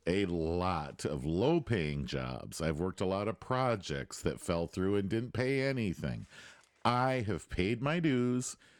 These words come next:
for my job that I have today. And yeah, half of the pay <laughs> is in not a very rough schedule generally.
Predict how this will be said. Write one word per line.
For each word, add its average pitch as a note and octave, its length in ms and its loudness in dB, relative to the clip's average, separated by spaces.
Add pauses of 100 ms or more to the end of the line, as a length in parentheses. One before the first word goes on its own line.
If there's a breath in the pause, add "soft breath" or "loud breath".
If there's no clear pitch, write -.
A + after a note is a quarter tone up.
(300 soft breath)
for C2 140 -4
my B1+ 160 -2
job C#2+ 340 0
that A#2 100 2
I B2+ 80 2
have C3 220 0
today. A2+ 520 0 (720 soft breath)
And D#3+ 240 4
yeah, D#3 320 0 (200)
half B2 400 0
of C#3 240 0
the D#3+ 120 2
pay B2 600 0
<laughs> - 40 -2
is B2 460 4
in A2 560 2 (800)
not G3 240 4
a F#3 40 4
very D3+ 320 2
rough A2 440 0 (200)
schedule C#2+ 640 0
generally. C2+ 800 -2